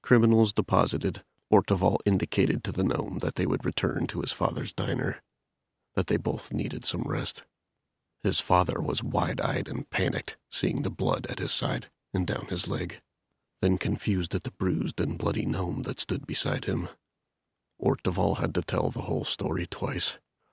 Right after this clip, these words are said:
once for his father to comprehend, and a second time so he could beam with pride during the telling. Finally, they made their way up to his room. Orteval told the gnome he could have the bed, as he shut the door,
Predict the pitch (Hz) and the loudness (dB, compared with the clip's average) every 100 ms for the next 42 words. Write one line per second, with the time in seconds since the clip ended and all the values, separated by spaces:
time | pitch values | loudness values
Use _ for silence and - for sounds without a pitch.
0 | _ - 92 80 - - _ - - 85 | _ 6 6 6 -2 -8 _ -2 0 0
1 | - 95 - 151 - - - - - - | 2 2 2 -4 -4 -2 -2 -2 -2 0
2 | - - - _ _ _ - 98 92 - | -2 -6 -12 _ _ _ 2 4 4 2
3 | 87 - - - 78 - - - - 98 | 0 0 -4 -2 0 -2 -8 -4 0 2
4 | 101 98 85 98 90 85 98 - - 95 | 4 2 4 2 4 2 0 -4 0 0
5 | - - - - - - - - - 92 | 2 -4 -4 -2 -2 -2 -4 -6 -4 -2
6 | 90 87 - _ _ _ _ _ _ _ | -2 -4 -8 _ _ _ _ _ _ _
7 | 101 92 95 - 92 - 95 90 85 - | 2 4 2 0 -4 -2 2 2 2 0
8 | - - 71 - - - 92 - 92 92 | 0 0 0 -2 -6 -4 -2 -2 -2 -2
9 | 92 - _ _ _ _ _ - 107 98 | -4 -8 _ _ _ _ _ 4 6 6
10 | 98 95 95 - 98 - 92 95 98 90 | 4 4 4 4 2 4 4 4 4 4
11 | - - - - - - 143 - - 107 | 0 -4 -4 -2 -2 -4 -6 -2 -2 -4
12 | - _ _ _ - - 90 87 - 92 | -10 _ _ _ -4 0 2 2 2 2
13 | - 98 - - 160 | 0 -2 2 2 0